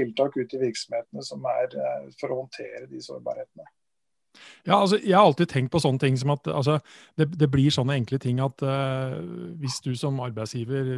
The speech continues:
Speaker 2: vet at, eh, arbeidstaker X har et alkoholproblem, så er det liksom kanskje ikke han du eksponerer mest for det i sosiale sammenhenger på jobb og så videre. Altså,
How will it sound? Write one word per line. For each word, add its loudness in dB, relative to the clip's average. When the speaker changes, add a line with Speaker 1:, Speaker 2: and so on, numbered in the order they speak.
Speaker 2:
vet -4
at, -10
eh, -6
arbeidstaker -4
X -8
har 0
et -4
alkoholproblem, -2
så -2
er -2
det -2
liksom -4
kanskje -6
ikke -4
han -4
du -4
eksponerer -6
mest -8
for -2
det -2
i 0
sosiale 0
sammenhenger 0
på 0
jobb -2
og 4
så 0
videre. 0
Altså, 0